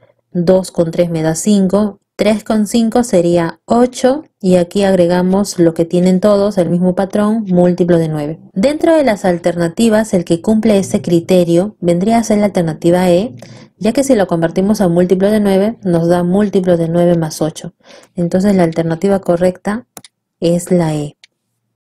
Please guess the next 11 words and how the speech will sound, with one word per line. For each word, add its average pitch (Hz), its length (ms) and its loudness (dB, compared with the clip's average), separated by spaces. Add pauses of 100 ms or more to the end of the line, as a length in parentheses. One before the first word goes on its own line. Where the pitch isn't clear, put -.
(120)
En 196 140 0
el 202 140 4
ejercicio 262 560 -2
cuatro 202 320 -4
nos 185 160 -2
piden 190 240 2
hallar 175 240 2
el 175 100 2
elemento 165 460 0
que 165 120 -2
continúa. 180 640 0